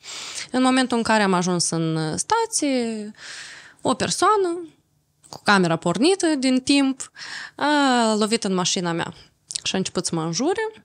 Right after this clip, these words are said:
să mă facă în tot felul. Asta se aude și în filmuleț cuvintele care au zburat în adresa mea. Acolo au zburat foarte multe cuvinte murdare și urâte. A, eu am deschis geamul și inițial i-am spus foarte calm că dacă tu aveai să vezi de unde vin eu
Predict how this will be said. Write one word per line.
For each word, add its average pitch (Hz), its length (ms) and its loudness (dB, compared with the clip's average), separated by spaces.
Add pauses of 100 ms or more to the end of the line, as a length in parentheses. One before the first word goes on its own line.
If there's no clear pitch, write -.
(140)
să - 140 -10
mă 180 80 -2
facă 165 240 -6
în 156 80 -6
tot - 180 -12
felul. 403 500 -4 (840)
Asta 190 200 -4
se 180 120 -2
aude 175 200 0
și 165 100 -4
în 170 80 -6
filmuleț 254 400 0
cuvintele 247 360 -2
care 202 180 -2
au 196 60 -2
zburat 190 320 -6
în 185 100 -4
adresa 180 380 -4
mea. 175 180 -8 (380)
Acolo 190 160 -2
au 196 60 4
zburat 180 320 -2
foarte - 380 -2
multe 160 260 -4
cuvinte 160 440 -4
murdare 160 500 0
și - 160 -6
urâte. 233 480 -2 (760)
A, 214 920 0
eu 226 100 2
am 240 100 4
deschis 220 280 0
geamul 196 460 0 (320)
și - 180 -2
inițial 190 500 2
i-am 175 180 -2
spus - 300 -4
foarte - 300 -4
calm 170 320 -2
că - 140 -10
dacă 165 220 -4
tu 220 160 0
aveai 180 260 2
să - 200 -2
vezi 160 300 -2
de - 100 -14
unde 180 240 0
vin 175 260 -2
eu 160 360 -4